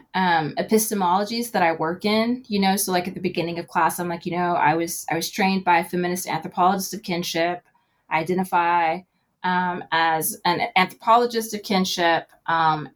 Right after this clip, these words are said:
and so we start with, um, feminist epistemology. So we read stuff by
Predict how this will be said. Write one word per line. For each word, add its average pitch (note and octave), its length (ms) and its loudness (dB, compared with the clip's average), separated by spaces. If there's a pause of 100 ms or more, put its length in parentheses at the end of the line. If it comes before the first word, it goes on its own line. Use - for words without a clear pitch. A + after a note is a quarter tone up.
and E3 400 0
so F3 460 2
we F#3 140 -2
start E3 520 0
with, D#3 640 -2
um, D#3+ 240 0
feminist F3 840 -2
epistemology. F3+ 840 0
So F#3 200 -2
we F3 180 0
read F3 540 -2 (340)
stuff F#3+ 480 -2
by F3 580 0